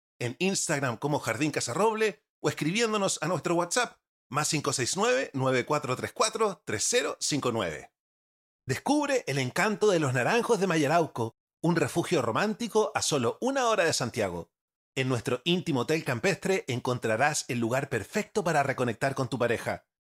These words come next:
Sin televisores en las habitaciones, te invitamos a una experiencia de conexión pura. En nuestro restaurant Bisou,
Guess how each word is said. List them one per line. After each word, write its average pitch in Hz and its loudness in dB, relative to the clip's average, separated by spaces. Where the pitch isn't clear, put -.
Sin 202 0
televisores 185 2
en 156 0
las 135 0
habitaciones, 214 0
te 139 0
invitamos 160 0
a 139 2
una 139 2
experiencia 208 0
de 135 -2
conexión 131 0
pura. 101 -4
En 131 -2
nuestro 131 0
restaurant 123 -2
Bisou, 190 -2